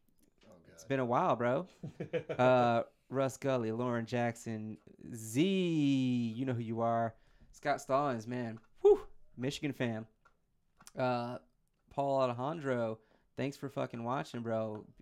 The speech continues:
Speaker 2: Hey, Mister Mike B. Quat, Mister Jason Connor,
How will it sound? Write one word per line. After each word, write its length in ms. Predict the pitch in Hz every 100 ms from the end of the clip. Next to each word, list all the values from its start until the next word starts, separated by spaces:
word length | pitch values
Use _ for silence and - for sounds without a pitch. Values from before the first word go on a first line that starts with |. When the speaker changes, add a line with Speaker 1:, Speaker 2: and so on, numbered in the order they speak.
| - -
Speaker 2:
Hey, 120 | 135 135
Mister 300 | 139 - 117
Mike 320 | 135 135 117
B. 140 | 135
Quat, 480 | - 131 165 151 - _ _ _ _ _ - -
Mister 240 | 131 - 117
Jason 380 | 110 131 127
Connor, 520 | 110 131 151 160 165